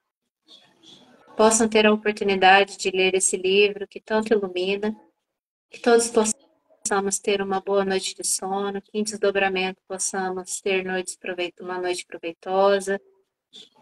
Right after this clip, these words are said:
de reencontros, de estudos,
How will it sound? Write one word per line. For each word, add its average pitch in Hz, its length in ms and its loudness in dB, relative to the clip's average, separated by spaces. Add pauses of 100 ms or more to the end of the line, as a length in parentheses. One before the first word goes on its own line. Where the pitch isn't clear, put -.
(320)
de - 160 -4
reencontros, 208 1120 2
de 185 140 -2
estudos, 208 1120 0